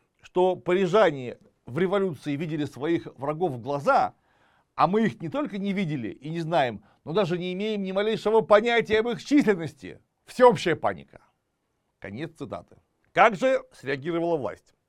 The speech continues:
Через неделю после взрыва была основана Верховная распределительная комиссия под началом харьковского, э, губернатора Лорис Меликова.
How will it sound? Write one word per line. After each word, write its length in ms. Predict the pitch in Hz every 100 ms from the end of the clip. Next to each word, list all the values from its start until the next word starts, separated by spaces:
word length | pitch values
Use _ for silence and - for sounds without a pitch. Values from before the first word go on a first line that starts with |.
| _
Через 400 | - 202 262 233
неделю 540 | 247 220 214 214 220
после 400 | 214 208 220 226
взрыва 500 | 214 180 185 175 180
была 300 | 151 143 185 202
основана 540 | 151 - 202 208 185
Верховная 640 | 160 139 190 208 196 180
распределительная 680 | 160 - - 180 151 160 180
комиссия 640 | 160 208 214 139 - 101
под 180 | - 110
началом 460 | 113 113 196 196 135
харьковского, 720 | 165 170 160 - 156 151 135 _ _ _ _
э, 240 | 120 123
губернатора 640 | 127 151 147 165 185 180
Лорис 500 | 175 160 165 180 170
Меликова. 640 | 196 214 151 120 98 67